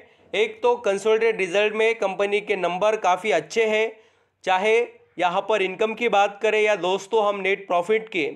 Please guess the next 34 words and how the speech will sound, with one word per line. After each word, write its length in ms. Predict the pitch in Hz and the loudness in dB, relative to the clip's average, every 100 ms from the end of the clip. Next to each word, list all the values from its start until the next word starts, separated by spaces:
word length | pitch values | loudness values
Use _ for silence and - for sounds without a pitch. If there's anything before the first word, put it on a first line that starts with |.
| 151 - - _ - | -12 -20 -20 _ -2
या 100 | 202 | 0
कंसोलिडेटेड 580 | 196 196 208 226 233 208 | 2 2 2 2 2 2
रिजल्ट 280 | 202 214 | 0 0
की 100 | 208 | 0
बात 280 | 196 185 185 | 0 0 0
करें, 200 | 208 202 202 | -2 -2 -4
स्टैंडअलोन 560 | 202 180 190 214 226 | -2 -2 0 0 -2
कंसोलिडेटेड 580 | 220 202 202 214 220 165 | -2 -4 -2 0 0 0
दोनों 240 | 165 196 220 | 0 2 4
में 280 | 226 240 240 - _ | 2 0 -4 -16 _
एंजल 300 | 175 208 220 | -4 0 2
वन 180 | 214 220 | 2 0
कंपनी 380 | 220 196 190 214 | 0 -2 0 0
अच्छा 300 | 196 190 214 | 0 0 -2
परफॉर्मेंस 580 | 208 180 175 185 196 214 | 0 -2 0 -2 -2 -2
प्रेजेंट 460 | - 185 180 208 196 | -4 -4 -2 -4 -2
कर 120 | 170 | 0
रही 160 | 165 | 0
है। 180 | 147 135 - - - - _ _ - | 0 -4 -6 -14 -20 -20 _ _ 0
अभी 240 | 175 240 254 180 | 2 0 0 2
आगे 220 | 190 240 | 2 2
बढ़कर 360 | 214 208 214 220 | 0 0 0 0
हम 200 | 214 208 | 0 0
डिविडेंड 380 | 190 196 220 226 | -4 -2 -2 0
के 100 | 226 | 0
बारे 260 | 185 185 202 | 2 2 2
में 60 | |
बात 260 | 175 185 180 | 2 2 0
करते 300 | 202 190 220 | -4 -2 0
हैं। 600 | 202 208 - - _ 139 | 0 -2 -6 -16 _ -8
डिक्लेरेशन 760 | 147 180 214 226 226 226 240 233 | -6 -4 0 2 2 0 -2 -2
किया 260 | 226 214 214 | -2 0 2
है 100 | 220 | 2
देखिए 500 | 202 208 240 208 | -2 -2 0 0